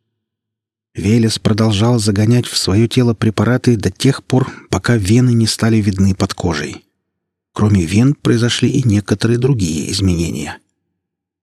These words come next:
Когда он встал на ноги и взял оружие в руки, Нарк побелел и стал боком пробираться к пещере.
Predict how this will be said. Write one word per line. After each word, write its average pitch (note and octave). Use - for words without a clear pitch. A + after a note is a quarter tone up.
Когда C3
он A#2+
встал -
на A#2+
ноги -
и G2+
взял A2+
оружие A#2
в G2+
руки, -
Нарк A#2+
побелел A2+
и -
стал -
боком A#2
пробираться F#2
к -
пещере. -